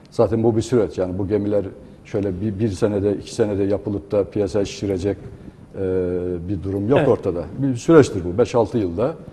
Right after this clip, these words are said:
Speaker 1: Önemli olan modeli oluşturmaktır. O modeli, e, uygulanabilir hale getirebilmektir. Yani piyasadan çıkan tonaja göre yatırımlar, yeni yatırımlar ayarlanır. Ama böyle bir ihtiyaç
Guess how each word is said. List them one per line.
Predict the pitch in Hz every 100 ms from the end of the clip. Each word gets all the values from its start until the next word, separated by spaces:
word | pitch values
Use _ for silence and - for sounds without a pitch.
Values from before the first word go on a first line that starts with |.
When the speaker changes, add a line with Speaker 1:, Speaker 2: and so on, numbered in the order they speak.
| -
Speaker 1:
Önemli | 143 131 117
olan | 139
modeli | 123 117 123
oluşturmaktır. | 131 107 - 113 107 92 139
O | 120
modeli, | 113 107 98 104 151 - - - - - - -
e, | 113 110 110 127
uygulanabilir | 113 117 117 110 107
hale | 107 101 131 - - - - - -
getirebilmektir. | 127 139 123 123 117 - 87 - - - -
Yani | 104 95 92 107 98 120
piyasadan | 113 - 110
çıkan | 101 117 104
tonaja | 107 107 107
göre | 95 90 120 135
yatırımlar, | - 98 98 95 101
yeni | 104 107
yatırımlar | 92 - 90 110 135 - - - -
ayarlanır. | 98 92 90
Ama | 110 101 87
böyle | 113 110 95
bir | 92 - - - - - -
ihtiyaç | 101 107 98 92 -